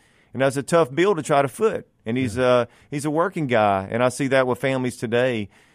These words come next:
Speaker 1: Yeah, so policies, they have real impact on us. And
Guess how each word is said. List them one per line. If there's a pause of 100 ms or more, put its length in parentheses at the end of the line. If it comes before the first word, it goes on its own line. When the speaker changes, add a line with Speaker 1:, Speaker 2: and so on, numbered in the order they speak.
(160)
Speaker 1:
Yeah,
so
policies,
they
have
real
impact
on
us.
And